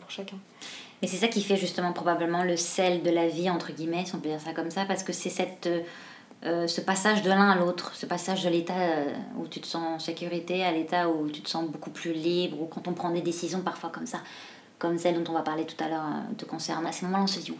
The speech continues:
Speaker 2: Waouh, mais je peux faire ce que je veux, je suis libre. » Donc ça, c'est une excitation, une adrénaline énorme. Et puis, euh, pour ressentir ça, il faut aussi qu'on ait vécu des moments où, voilà, on est tout, on est tout seul, euh, chez soi, il boit son petit thé, à regarder sa série.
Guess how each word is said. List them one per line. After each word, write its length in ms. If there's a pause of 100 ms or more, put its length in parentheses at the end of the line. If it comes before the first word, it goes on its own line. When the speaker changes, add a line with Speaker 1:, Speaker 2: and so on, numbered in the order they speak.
(160)
Speaker 2:
Waouh, 100 (920)
mais 80
je 100
peux 100
faire 260
ce 240
que 240
je 140 (220)
veux, 240
je 120
suis 260
libre. » 640 (280)
Donc 60
ça, 80
c'est 140
une 120
excitation, 500
une 60
adrénaline 600 (140)
énorme. 520 (560)
Et 100
puis, 400
euh, 140 (140)
pour 220
ressentir 480
ça, 180
il 80
faut 200
aussi 280
qu'on 160
ait 120
vécu 200
des 120
moments 400
où, 240
voilà, 420
on 160
est 60
tout, 120 (200)
on 80
est 100
tout 100
seul, 200 (160)
euh, 100
chez 160
soi, 300
il 60
boit 120
son 160
petit 160
thé, 220
à 40
regarder 200
sa 100
série. 400